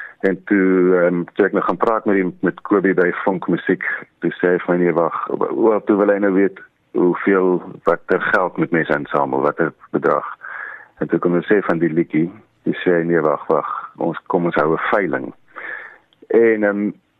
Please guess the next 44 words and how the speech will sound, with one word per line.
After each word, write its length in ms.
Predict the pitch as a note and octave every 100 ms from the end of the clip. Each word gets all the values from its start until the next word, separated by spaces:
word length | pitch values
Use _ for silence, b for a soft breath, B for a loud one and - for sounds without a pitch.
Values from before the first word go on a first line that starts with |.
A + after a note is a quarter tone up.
| -
nou 180 | A2+ A2+
ja, 180 | D3 D3+
dit 180 | G#3 C3
is, 340 | B2+ G2+ A2+
it's 180 | A#2 -
a 40 |
first 300 | - C#3+ C3 -
for 160 | A2
me, 200 | G#2+ F2
jy 140 | D2 D2+
weet, 220 | E2+ E2+
ek 100 | F2+
het 120 | F#2
nog 120 | -
nooit 180 | G#2 A2
hierdie 200 | F2+ F2
tipe 200 | F2+ G2
ding 200 | E2+ E2
gedoen 240 | - D#2+ E2
nie, 120 | E2+
en 100 | -
daar 260 | A2+ E2+ -
is 60 | - - -
ontsettend 760 | - A#2 A#2 - - - B2+ A#2
baie 280 | F2+ F2 F2+
reëlings 440 | E2 D#2 E2+ F2
en 100 | E2
so 160 | D2+ D#2
aan. 100 | C#2+ - B B B
Dit 160 | - F2+
is 100 | F#2
nou 200 | G2+ G#2
vanaand 460 | - F2 F#2 G#2+
oor 100 | B2 A2
'n 140 | F2+
week 320 | - F#2+ - - -
by 160 | F2+
die, 260 | F2 F2+ F2
ehm, 300 | D#2+ D#2 D#2 - -
by 60 | F2+
die 80 | E2+
Blue 260 | F2 G2+
Crane 420 | G2+ G#2 E2+ F2 E2 _ B B B B _
restaurant 680 | F2+ F2 - F2 E2 D#2+ -